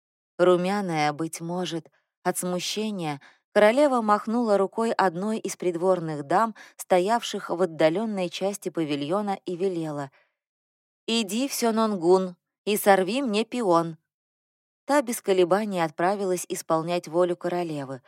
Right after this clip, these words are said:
Увидев ее слабую улыбку, три невестки, не в силах сдержать волнения, стали беспокоиться о том, в здравом ли она уме.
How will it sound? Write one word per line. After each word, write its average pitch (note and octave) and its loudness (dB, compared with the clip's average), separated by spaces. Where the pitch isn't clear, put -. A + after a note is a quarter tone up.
Увидев F3 2
ее E3 0
слабую D#3 0
улыбку, F3+ -6
три D#3+ -8
невестки, E3 -8
не G#3 -2
в - -8
силах C4+ -2
сдержать F3 0
волнения, F#3+ -2
стали C#4 0
беспокоиться G#3+ -2
о E3 -2
том, G#3+ -4
в E3+ -2
здравом A3 2
ли G3+ 0
она D#3+ -2
уме. D3+ -8